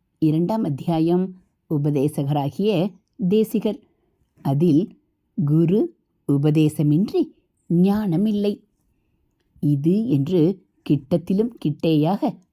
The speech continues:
ஆத்மாவை கண்டு கொண்ட ஜீவன் இதம் திரன் ஆகிறான். கிட்டே உள்ளதை இதம் என்று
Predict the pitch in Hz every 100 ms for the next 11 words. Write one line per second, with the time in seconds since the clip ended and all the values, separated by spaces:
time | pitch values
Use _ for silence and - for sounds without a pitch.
0 | _ - 151 156 180 190 165 151 147 143
1 | 147 156 165 165 123 151 160 170 196 -
2 | _ _ _ 151 147 185 269 - _ -
3 | - 220 226 _ - 226 214 214 214 -
4 | _ _ _ _ _ _ - - 147 -
5 | 175 202 214 156 147 180 170 196 _ _
6 | - 151 147 175 233 - 151 147 214